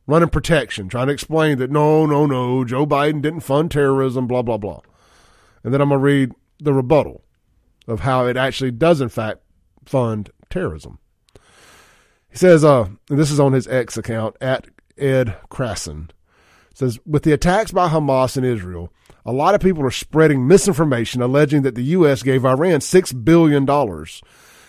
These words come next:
and that this money is the cause for the escalation. This is simply an outright lie. Yes, Iran has supported Hamas, and Hamas obtained a lot of weapons from Iran. No, the U S did not give Iran six billion dollars, and it certainly did not end up in the hands of terrorists.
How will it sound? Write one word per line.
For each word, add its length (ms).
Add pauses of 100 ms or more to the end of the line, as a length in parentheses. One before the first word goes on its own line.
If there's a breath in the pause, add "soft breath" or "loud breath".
(260 soft breath)
and 180
that 160
this 180
money 400
is 180
the 80
cause 480
for 120
the 100
escalation. 720 (460)
This 380
is 160
simply 440
an 80
outright 440
lie. 440
Yes, 300
Iran 400
has 240
supported 360
Hamas, 480
and 100
Hamas 360
obtained 360
a 80
lot 240
of 60
weapons 320
from 180
Iran. 440
No, 380 (500 loud breath)
the 80
U 140
S 120
did 140
not 280
give 200
Iran 340
six 280
billion 560
dollars, 480 (440 soft breath)
and 120
it 80
certainly 420
did 140
not 180
end 180
up 240
in 100
the 80
hands 300
of 80
terrorists. 600